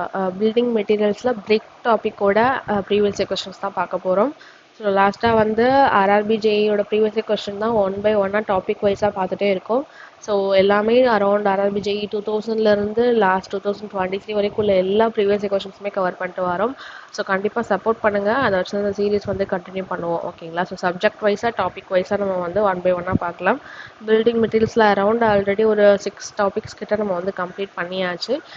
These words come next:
இன்னும் உங்களுக்கு ஒரு டூ வீடியோஸ், டூ to த்ரீ வீடியோஸ்க்குள்ள வந்து mostly பில்டிங் மெட்டீரியல் சப்ஜெக்ட்ஸே வந்து கவர் ஆயிரும். Mainly வந்து உங்களுக்கு ஆர் ஆர் பி ஜே இ ல வந்து பில்டிங் மெட்டீரியல்ஸோட வெயிட்டேஜ் ரொம்ப அதிகம். ஓகேங்களா? அதனால தான் அந்த சப்ஜெக்ட்ல வந்து ஸ்டார்ட் பண்ணது.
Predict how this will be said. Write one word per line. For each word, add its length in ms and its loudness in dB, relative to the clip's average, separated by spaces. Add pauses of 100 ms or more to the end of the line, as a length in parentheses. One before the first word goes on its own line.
(200)
இன்னும் 340 -8
உங்களுக்கு 300 0
ஒரு 280 -4
டூ 320 -2
வீடியோஸ், 480 2
டூ 160 0
to 60 4 (100)
த்ரீ 100 -2 (100)
வீடியோஸ்க்குள்ள 500 2 (100)
வந்து 200 -2 (140)
mostly 400 -2 (920)
பில்டிங் 300 4
மெட்டீரியல் 340 -2
சப்ஜெக்ட்ஸே 400 0
வந்து 220 0
கவர் 240 2
ஆயிரும். 200 -2 (140)
Mainly 560 2
வந்து 240 0
உங்களுக்கு 380 -2 (480)
ஆர் 100 4
ஆர் 200 6
பி 120 2
ஜே 140 4
இ 40 2
ல 100 4
வந்து 200 2
பில்டிங் 320 2
மெட்டீரியல்ஸோட 540 0
வெயிட்டேஜ் 360 0 (760)
ரொம்ப 200 -2 (120)
அதிகம். 420 -2
ஓகேங்களா? 460 -4
அதனால 240 0
தான் 180 0
அந்த 180 -2
சப்ஜெக்ட்ல 380 -2
வந்து 100 -8
ஸ்டார்ட் 360 -4
பண்ணது. 320 -2